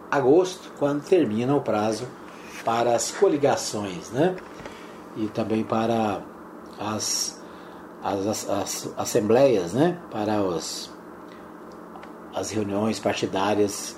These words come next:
de escolha dos candidatos.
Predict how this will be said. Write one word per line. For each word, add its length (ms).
de 100
escolha 540
dos 440
candidatos. 960